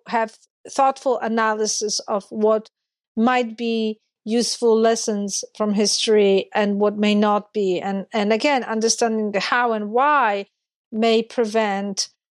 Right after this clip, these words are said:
this kind of two hundred and eighty character comparison and historical analysis. We can understand better why certain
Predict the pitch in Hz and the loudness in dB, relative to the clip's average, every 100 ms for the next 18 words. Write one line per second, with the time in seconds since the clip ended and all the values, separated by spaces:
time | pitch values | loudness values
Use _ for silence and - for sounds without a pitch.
0 | _ 214 214 208 - 226 208 208 202 - | _ 2 2 2 -4 -4 -2 0 0 -2
1 | 240 - 262 233 226 220 208 202 208 196 | -10 -2 0 0 -2 0 0 0 0 2
2 | 214 208 - 226 208 202 214 196 208 196 | 2 2 0 0 0 0 -6 -4 -4 -2
3 | 214 185 190 - 196 190 190 208 190 185 | 0 0 0 -2 -2 -4 -2 0 0 0
4 | 180 190 180 175 170 196 - - - - | -2 0 0 0 -2 0 0 -2 -4 -6
5 | - _ _ - _ - 247 277 262 294 | -8 _ _ -20 _ -4 0 2 2 0
6 | 269 254 247 - 247 240 240 - 277 262 | 2 0 -2 -2 -2 2 0 2 0 0
7 | 240 208 240 285 302 247 220 214 214 _ | -2 0 2 4 4 2 2 2 -2 _
8 | _ _ - 214 240 254 254 254 - 247 | _ _ -4 2 4 4 2 0 -2 -2
9 | 240 226 | -2 -8